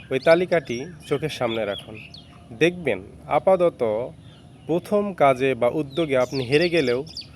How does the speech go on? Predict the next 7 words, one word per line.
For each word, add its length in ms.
অনেক 380
কিছু 200
শিখা 280
হয়ে 280
গেছে। 320
ওই 120
শিখাগুলোকে 760